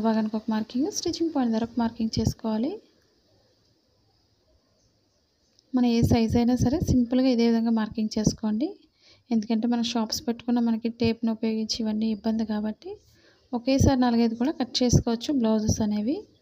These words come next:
మనకి చాలా సింపుల్గా ఉంటుంది. ఎక్కువ టైమ్ స్పెండ్ అవ్వకుండా చాలా సింపుల్ టైంలో, తక్కువ టైంలో మనం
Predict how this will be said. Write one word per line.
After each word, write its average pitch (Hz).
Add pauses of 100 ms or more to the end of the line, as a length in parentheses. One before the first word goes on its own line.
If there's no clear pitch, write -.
(680)
మనకి 226
చాలా 233
సింపుల్గా 247
ఉంటుంది. 233 (1120)
ఎక్కువ 247
టైమ్ 254
స్పెండ్ 233
అవ్వకుండా 233 (340)
చాలా 233
సింపుల్ 233 (100)
టైంలో, 220 (440)
తక్కువ 240
టైంలో 240
మనం 233